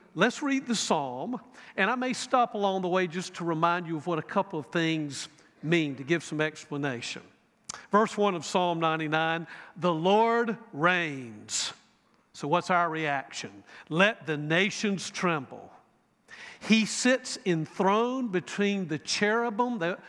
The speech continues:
those are those winged, uh, angelic beings. "So let the earth shake." "Great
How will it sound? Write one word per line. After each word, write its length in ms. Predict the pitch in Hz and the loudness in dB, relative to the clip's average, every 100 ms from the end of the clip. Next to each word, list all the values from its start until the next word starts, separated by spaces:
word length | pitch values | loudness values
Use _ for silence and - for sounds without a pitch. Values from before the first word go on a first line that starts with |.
| - - | -12 -2
those 220 | 190 180 | -2 0
are 60 | |
those 320 | 175 185 165 139 | 0 0 -2 -2
winged, 720 | 143 185 214 214 214 202 202 - - - - | 0 0 0 -2 0 0 0 -4 -20 -20 -6
uh, 180 | 135 143 | -4 -2
angelic 720 | 175 180 143 151 190 208 180 | 0 -2 0 0 2 -2 -2
beings. 760 | 165 202 220 226 240 233 - - - - - | 0 0 0 0 -2 -2 -4 -10 -16 -20 -12
"So 300 | - - 175 | -2 0 0
let 440 | 151 170 214 - 151 | 0 2 2 0 -8
the 220 | 151 139 | -10 -4
earth 320 | 175 190 202 - | 2 2 2 -4
shake." 600 | - 165 139 117 - - - _ _ _ _ _ _ - - - | -4 -2 -2 -6 -12 -18 -20 _ _ _ _ _ _ -20 -18 -8
"Great 380 | 131 196 269 | 2 4 4